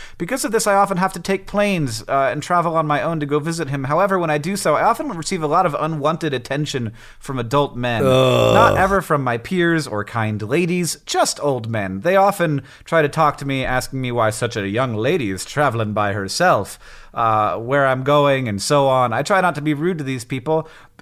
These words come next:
Speaker 1: but these situations make me uncomfortable, and they keep happening. How should I deal with this?"
Speaker 2: I,
Speaker 1: My
Speaker 2: I,
Speaker 1: goodness.
Speaker 2: I, I actually have good, good advice.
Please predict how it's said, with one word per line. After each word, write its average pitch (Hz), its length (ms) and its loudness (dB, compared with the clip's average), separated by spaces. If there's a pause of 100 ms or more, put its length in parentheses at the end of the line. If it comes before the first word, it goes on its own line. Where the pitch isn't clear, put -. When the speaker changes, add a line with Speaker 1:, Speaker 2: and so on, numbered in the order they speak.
(220)
Speaker 1:
but 214 160 0
these 233 160 -4
situations 240 580 -2
make 233 180 -6
me 220 80 -6
uncomfortable, 196 680 -2
and 139 180 -2
they 139 100 -4
keep 240 360 -10
happening. 107 580 -4
How 180 180 -4
should 302 200 -4
I - 80 0
deal 170 340 -4
with 110 220 -6
this?" - 500 -6 (1080)
Speaker 2:
I, 139 180 4
Speaker 1:
My 139 180 6
Speaker 2:
I, 135 60 2
Speaker 1:
goodness. - 420 -4
Speaker 2:
I, 135 100 4
I - 40 4
actually 135 280 4
have 110 200 2
good, 123 240 2
good 123 140 0
advice. 98 520 -2